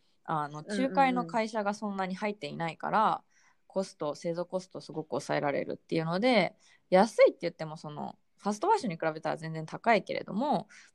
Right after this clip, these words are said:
Speaker 1: でも、ちゃんとしたレザーのものでも、結構お手頃に、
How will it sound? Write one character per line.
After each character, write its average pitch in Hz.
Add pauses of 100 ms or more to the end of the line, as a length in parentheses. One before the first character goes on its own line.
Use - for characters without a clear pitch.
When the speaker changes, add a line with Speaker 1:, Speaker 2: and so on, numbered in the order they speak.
Speaker 1:
で 254
も、 240
ち -
ゃ 233
ん 226
と 240
し -
た 226
レ 208
ザ 208
ー 208
の 208
も 202
の 196
で 196
も、 226 (300)
結 196
構 151
お 151
手 156
頃 151
に、 147